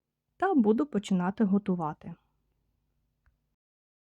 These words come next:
Беру приблизно одну столову ложку фаршу.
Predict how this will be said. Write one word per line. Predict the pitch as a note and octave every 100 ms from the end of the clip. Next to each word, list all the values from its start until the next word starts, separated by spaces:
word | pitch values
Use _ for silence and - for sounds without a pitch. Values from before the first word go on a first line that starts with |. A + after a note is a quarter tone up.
| _ _ _ _ _ _ _ _
Беру | A#3 C#4 D#4+
приблизно | - B3 G#3 A3 G#3+ G3+
одну | G#3 C4
столову | C#4+ G#3+ G#3 G3+ G#3
ложку | A3+ A#3 -
фаршу. | G3 - E3 E3 - C4+